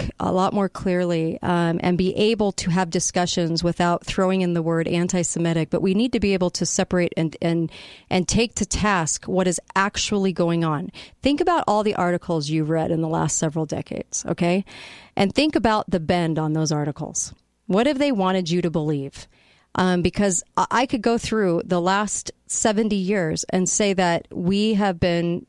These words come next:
sold a box of rocks on all of those kinds of foreign policy issues, just like this, this document on Kissinger. Did you see that in the press? No. So what they do is they go and they, they put out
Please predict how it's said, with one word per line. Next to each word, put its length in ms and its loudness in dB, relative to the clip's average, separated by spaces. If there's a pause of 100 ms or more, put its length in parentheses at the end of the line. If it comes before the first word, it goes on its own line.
(120)
sold 280 0
a 40 2
box 340 0
of 60 0
rocks 260 0
on 240 0
all 240 2
of 100 0
those 220 0
kinds 220 0
of 100 -2
foreign 300 -2
policy 420 0
issues, 500 0 (280)
just 260 0
like 220 0
this, 260 -2
this 180 0
document 460 0
on 120 0
Kissinger. 640 -2
Did 140 0
you 120 2
see 220 0
that 180 2
in 80 0
the 80 -2
press? 340 0
No. 340 2 (360)
So 160 2
what 180 2
they 140 2
do 260 2
is 160 2
they 140 0
go 180 2
and 160 2
they, 80 2
they 220 0
put 300 0
out 340 2